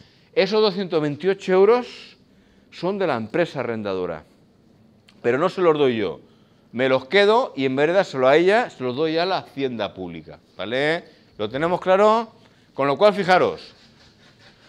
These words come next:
¿cuánto es el gasto? El gasto se corresponde con ¿qué? Con los mil doscientos euros del alquiler. Eso que lleva un veintiuno por ciento de iva, ¿sí o no?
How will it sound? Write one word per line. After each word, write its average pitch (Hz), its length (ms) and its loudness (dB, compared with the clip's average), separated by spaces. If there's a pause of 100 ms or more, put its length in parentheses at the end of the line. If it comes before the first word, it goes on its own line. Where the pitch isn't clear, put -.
(480)
¿cuánto 180 280 -2
es - 20 2
el 160 80 -4
gasto? 104 480 -6 (800)
El 113 120 -4
gasto 160 240 -2
se 165 120 -10
corresponde 160 480 -4
con 123 200 -4
¿qué? 131 160 -4
Con 101 160 -6
los 101 120 -4
mil 127 120 -4
doscientos 127 460 -6
euros 135 220 -4
del 190 300 -2 (280)
alquiler. 170 580 -8 (320)
Eso 160 240 -2
que 175 160 0
lleva 95 360 -2
un 110 160 -6
veintiuno 147 340 -4
por 165 160 -4
ciento 143 320 -6
de 214 360 -2 (600)
iva, 113 300 -4 (420)
¿sí - 160 -6
o 160 60 -2
no? 95 220 -8